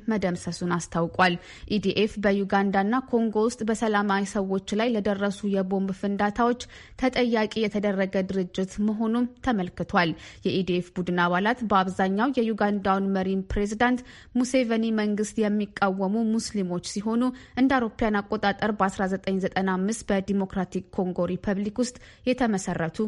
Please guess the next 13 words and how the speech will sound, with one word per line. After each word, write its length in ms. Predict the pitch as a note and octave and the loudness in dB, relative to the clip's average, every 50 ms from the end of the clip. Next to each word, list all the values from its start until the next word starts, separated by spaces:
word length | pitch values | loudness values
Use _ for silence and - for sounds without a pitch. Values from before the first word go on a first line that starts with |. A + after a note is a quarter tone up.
| G#3+ - - | -4 -4 -4
መሆኑ 260 | A#3+ G#3+ F#3 E3+ E3+ E3 - | -2 -2 -2 -2 -4 -4 -4
ተነግሯል። 600 | - D#3+ E3 D#3 D#3+ - - F3 E3+ E3 E3 D#3 D#3 - - - _ _ _ - - | -4 -4 -2 -2 -4 -4 -2 0 0 0 0 -2 -4 -6 -14 -20 _ _ _ -20 -10
ከዲሞክራቲክ 880 | - - C4+ C4+ B3+ A3+ C4 B3+ B3+ B3 B3+ - A#3 A3+ A3+ - A3+ G#3+ - | -2 2 2 2 2 2 2 2 2 0 2 0 0 0 0 -2 -4 -4 -4
ፓርቲ 320 | - - A3+ A3 G#3+ - - A3+ | -2 0 0 0 0 -2 -4 -2
የህግ 340 | A3 G#3+ G#3+ G#3+ G#3+ G3 G3 G#3+ | 0 0 0 0 0 -2 -2 0
መወሰኛው 640 | G#3+ G#3 G#3 G#3 G3+ - - G3+ G3+ G3+ G3+ G3 G3 | 0 0 0 0 -2 -2 -2 0 0 2 2 2 0
ምክር 240 | G3 G3+ - - G3 | 0 -2 -2 -2 -2
ቤት 180 | F#3+ G3 G3+ - | -2 -2 0 0
አባላት 380 | G3 F#3+ F#3+ F#3+ F#3 F#3+ F#3+ - | 2 4 4 4 4 2 2 2
መካከል 520 | G#3 G3+ G3+ - G3+ G3 G3 - - A#3+ B3+ B3+ | 0 -2 0 0 0 0 0 0 0 2 2 2
መካከለኛውን 880 | A#3 G#3 - G#3 G3 G3 - - G3+ F#3+ F#3 F#3 F#3 F#3 F3+ F3+ F3+ F3+ | 0 0 0 0 -2 -2 -2 -2 0 0 0 0 0 0 0 0 0 0
አቋም 400 | - F#3 F#3 F#3 - F#3 F#3+ F#3 F#3+ | 0 0 0 0 0 0 2 2 0
የያዙ 380 | F#3 G3 G3 F3+ F3 F3 E3+ | 0 0 0 2 2 0 0